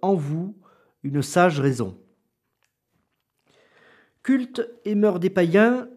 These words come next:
sont une deuxième urgence. Pour dénoncer les cultes païens dont ils assimilent les dieux aux idoles, les chrétiens restent fidèles à la tradition biblique,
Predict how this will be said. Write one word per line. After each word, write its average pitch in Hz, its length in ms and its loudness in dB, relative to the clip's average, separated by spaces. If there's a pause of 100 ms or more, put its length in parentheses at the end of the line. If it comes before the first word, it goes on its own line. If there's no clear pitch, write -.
(240)
sont 202 260 -6
une 180 220 -6
deuxième 180 380 2
urgence. 110 760 -8 (840)
Pour 170 140 -10
dénoncer 185 400 4
les 170 140 2
cultes 160 260 -4
païens 202 640 0
dont 151 240 -4
ils 143 240 -6
assimilent 147 840 -2
les 135 160 -4
dieux 131 400 -2
aux 127 80 -4
idoles, 143 560 -2 (680)
les 160 80 2
chrétiens 214 460 2
restent 190 320 -2
fidèles 220 680 2
à 170 80 2
la 165 100 2
tradition 196 480 -2
biblique, 160 600 -4